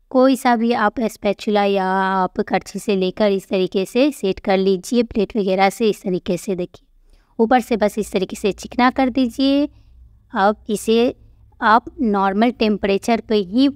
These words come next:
कम से कम एक घंटे के लिए या आधा घंटे के लिए आप छोड़ दीजिए,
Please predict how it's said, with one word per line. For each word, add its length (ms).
कम 180
से 160
कम 300
एक 280
घंटे 320
के 120
लिए 140
या 160
आधा 160
घंटे 260
के 140
लिए 120
आप 180
छोड़ 260
दीजिए, 400